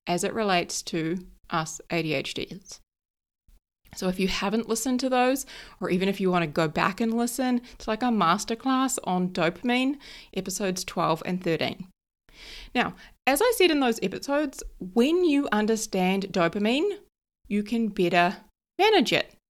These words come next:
and then use various dopamine increasing activities to your advantage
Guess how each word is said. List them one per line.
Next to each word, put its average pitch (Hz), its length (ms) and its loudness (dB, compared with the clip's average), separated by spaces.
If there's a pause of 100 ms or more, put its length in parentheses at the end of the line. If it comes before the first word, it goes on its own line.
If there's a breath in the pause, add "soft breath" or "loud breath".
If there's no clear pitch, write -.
(380)
and 208 160 4
then 208 160 4
use 208 500 0 (480 loud breath)
various 254 680 2
dopamine 202 760 2
increasing 185 720 -4
activities 294 920 -2
to - 320 -4
your 220 360 4
advantage 208 1200 0